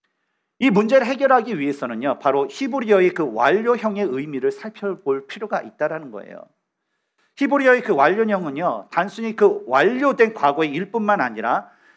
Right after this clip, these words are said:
미래적인 의미로서 미래에 완료될 것, 성취될 그런 확실한 약속이나 결심 등의 이러한 용법이, 문학적인 용법이 사용이 됐다라는 거예요.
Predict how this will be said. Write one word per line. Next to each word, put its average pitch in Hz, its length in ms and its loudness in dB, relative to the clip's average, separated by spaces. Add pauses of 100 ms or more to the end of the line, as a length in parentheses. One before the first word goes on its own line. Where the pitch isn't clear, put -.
(140)
미래적인 202 580 0
의미로서 151 640 -4
미래에 185 680 2 (180)
완료될 233 800 0
것, 117 240 -2 (120)
성취될 220 600 2
그런 185 160 -2
확실한 214 460 -2
약속이나 208 920 -2 (140)
결심 190 640 -4
등의 156 580 -4 (380)
이러한 151 380 -2
용법이, 120 640 -8
문학적인 175 520 -6
용법이 120 520 -10 (140)
사용이 160 520 -10
됐다라는 120 500 -8
거예요. - 240 -18